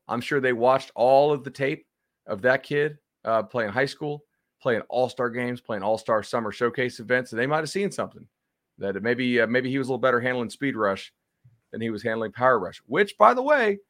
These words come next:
is exactly what we said, right? I was like, "Yeah, you know, Jared Verse, we'll see how many moves he has, but he does have that explode off the line with power move, and we'll have to <laughs> see." Just at, uh,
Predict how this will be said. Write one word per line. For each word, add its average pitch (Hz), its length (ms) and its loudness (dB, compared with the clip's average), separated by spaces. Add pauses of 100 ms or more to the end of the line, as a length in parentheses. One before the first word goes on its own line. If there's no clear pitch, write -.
(1500)
is 156 140 2
exactly 143 360 4
what 135 80 0
we 110 80 -6
said, - 240 -8 (720)
right? 104 200 0
I - 220 -20
was 101 80 -10
like, 104 140 -10
"Yeah, 196 200 -8
you 156 140 -4
know, 208 100 -4
Jared 196 280 0
Verse, 202 340 0
we'll 156 140 -12
see 170 140 -4
how 170 60 2
many 160 140 -2
moves 151 300 0
he 139 100 -2
has, 117 340 4
but - 240 -4 (540)
he 151 120 -6
does 180 240 8
have 160 180 4
that 127 160 4
explode 139 340 2
off 131 160 6
the 117 80 -6
line 117 320 4
with 104 160 -8
power 127 300 4
move, 87 360 -8 (160)
and 95 280 -6
we'll 98 140 -6
have 117 120 -4
to - 80 -18
<laughs> - 80 -10
see." 147 220 -2
Just - 240 -14 (440)
at, 113 240 -2
uh, 101 280 0